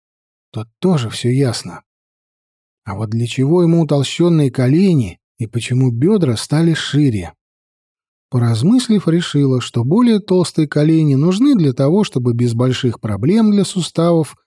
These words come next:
прыгать с высоты. И это не радовало, учитывая, что вряд ли этот монстр останется единственным. Возможны неожиданные атаки с деревьев или из окон домов.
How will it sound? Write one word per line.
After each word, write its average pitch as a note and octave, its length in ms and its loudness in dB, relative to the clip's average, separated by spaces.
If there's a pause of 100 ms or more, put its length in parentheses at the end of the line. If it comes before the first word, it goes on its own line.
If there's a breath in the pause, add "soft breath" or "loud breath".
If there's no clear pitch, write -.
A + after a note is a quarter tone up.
(260)
прыгать G#3 400 2
с - 100 -8
высоты. B2 720 -2 (1000)
И B2+ 160 -4
это C#3 200 -2
не D3 180 2
радовало, C#3 560 0
учитывая, C3+ 600 0
что B2 200 -4
вряд E3 320 0
ли D3+ 80 0
этот B2 240 -2
монстр D3 560 0
останется B2+ 720 -2
единственным. A#2 920 -2 (1000)
Возможны D#3+ 720 0
неожиданные F#3+ 680 2
атаки D#3 360 -2
с B2 140 -2
деревьев E3 640 0 (100)
или D3+ 220 0
из F3 180 2
окон D#3+ 280 0
домов. D#3 500 0